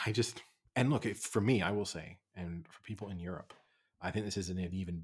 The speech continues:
bigger disappointment because the Saturday games, if you're a European N F L fan, it's a nice addition because it's a ten thirty kickoff for me on a Saturday.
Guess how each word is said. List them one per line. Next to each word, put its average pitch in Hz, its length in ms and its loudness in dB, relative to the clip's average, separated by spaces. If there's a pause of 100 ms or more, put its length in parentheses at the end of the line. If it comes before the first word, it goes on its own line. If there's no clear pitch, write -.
bigger 95 320 -2
disappointment 156 600 -8
because 160 460 -8 (680)
the - 80 -10
Saturday 104 560 2
games, 85 560 -4 (760)
if 95 140 -8
you're 87 200 0
a 90 60 -6
European 95 600 0
N 87 120 -4
F 85 160 -6
L 82 140 -4
fan, 82 520 -4
it's - 180 -6
a 82 80 -8
nice 85 500 -4
addition 82 460 -6 (880)
because 90 320 -2
it's - 360 -6
a 90 60 -8
ten 104 320 -4
thirty 95 340 -4
kickoff 82 440 -8
for - 220 -8
me 80 420 -6
on 78 100 -8
a - 60 -10
Saturday. 90 580 -2